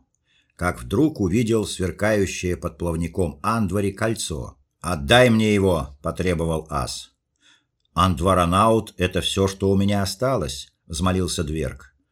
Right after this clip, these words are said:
«С его помощью я собираюсь вновь умножить свои богатства». Но кольцо так ярко сверкало в лучах заходящего солнца,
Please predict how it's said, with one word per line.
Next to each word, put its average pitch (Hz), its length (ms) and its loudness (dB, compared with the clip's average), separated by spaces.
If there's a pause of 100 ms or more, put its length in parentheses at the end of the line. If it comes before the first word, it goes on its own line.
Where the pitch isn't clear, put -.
(300)
«С - 140 -8
его 98 200 4
помощью 107 600 0
я 95 140 2
собираюсь 92 560 0
вновь 98 500 -4
умножить 95 500 -2
свои 98 260 -2
богатства». 98 720 -4 (960)
Но 104 180 0
кольцо 110 460 -2
так 101 280 -4
ярко 101 460 -4
сверкало 92 640 -4
в 78 60 -6
лучах 87 460 -4
заходящего 80 760 -4
солнца, 107 640 -2